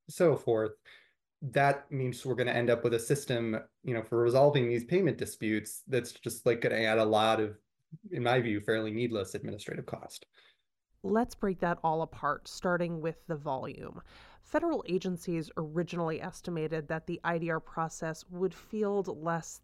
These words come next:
Speaker 2: than around eighteen thousand disputes a year. And that estimate was way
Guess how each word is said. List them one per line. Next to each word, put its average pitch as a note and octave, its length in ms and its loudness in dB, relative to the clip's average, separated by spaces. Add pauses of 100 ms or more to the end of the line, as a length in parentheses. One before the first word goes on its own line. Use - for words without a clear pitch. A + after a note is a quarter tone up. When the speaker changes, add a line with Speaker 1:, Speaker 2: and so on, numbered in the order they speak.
Speaker 2:
than D#3+ 340 -4
around E3 440 -2
eighteen F3 520 -6 (160)
thousand D3+ 640 -4
disputes D3+ 560 -10
a D#3 80 -8
year. D3+ 400 -8 (480)
And G#3 160 0
that C4+ 180 0
estimate G3 560 0
was D#3+ 580 -2 (180)
way D#3 760 -4